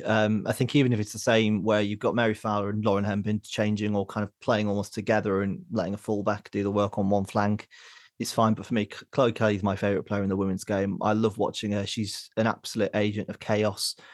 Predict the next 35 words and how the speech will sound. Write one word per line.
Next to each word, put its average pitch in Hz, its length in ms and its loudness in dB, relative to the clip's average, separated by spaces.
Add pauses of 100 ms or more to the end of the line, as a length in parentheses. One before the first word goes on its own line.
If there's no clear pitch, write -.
(240)
You 110 80 0
know, 107 100 6
whether 107 200 4
you're 104 140 6
asking 110 280 -2
her 104 40 2
to - 80 -10
stay 104 280 2
wide 107 400 4
and 110 80 0
get 78 140 0
chalk 110 300 2
on 110 60 0
her 104 80 2
boots, 107 320 0
or - 20 2
whether 104 140 2
you're 104 100 4
asking 107 300 -2
her 98 40 -6
to - 100 -12
come 107 240 0
in 104 240 2
and, 101 200 -2
you 107 80 -2
know, 101 140 -2 (440)
deliver 107 380 4
a 101 60 0
spectacular 104 540 -4
shot 110 220 0
or - 100 0
put 90 120 -2
a 85 40 -2
cross - 340 0
in, 101 160 0